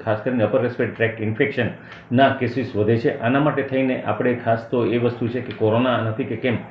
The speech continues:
એની પણ પૂરેપૂરી તકેદારી રાખી છે. હાલની આપણી મુખ્યત્વે કામગીરીની વાત કરીએ તો આપણા એકવીસ આરોગ્ય કેન્દ્ર તેમજ, અ, જે આપણા મોબાઈલ ડિસ્પેન્સરી દ્વારા આવા જેટલા પણ કેસો આવે છે તેમનું તા-, તાત્કાલિક screening કરવામાં આવે છે અને જરૂર પડે testing પણ કરવામાં આવે છે અને prompt એની treatment પણ આપવામાં આવે છે. આની સાથે સાથે એની વાત કરીએ તો હાલમાં જે વરસાદ પડી રહ્યો છે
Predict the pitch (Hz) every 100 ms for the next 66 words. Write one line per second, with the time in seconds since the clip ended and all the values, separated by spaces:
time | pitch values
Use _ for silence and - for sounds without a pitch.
0 | - - 117 123 117 131 127 123 113 113
1 | 123 117 120 127 123 113 104 143 175 156
2 | 156 139 120 147 135 - 110 120 123 131
3 | 107 110 - 135 110 - - - - 120
4 | - 147 127 117 135 117 110 117 113 123
5 | 135 131 117 120 113 107 107 107 120 107
6 | 98 120 117 113 123 117 117 113 107 90
7 | - - - - 110 139 151 113 139 139
8 | 127 123 113 117 113 123 120 123 110 101
9 | - 107 - 120 113 - 107 113 127 127
10 | 127 120 120 123 147 120 110 113 123 120
11 | 110 110 104 131 120 123 123 123 131 113
12 | 113 139 - 127 196 - - - 135 170
13 | 170 - 156 139 127 123 120 104 101 87
14 | 98 - - 131 165 170 156 165 139 151
15 | 151 147 110 110 - 139 143 139 - 104
16 | 123 147 127 120 110 - 131 127 120 117
17 | 113 117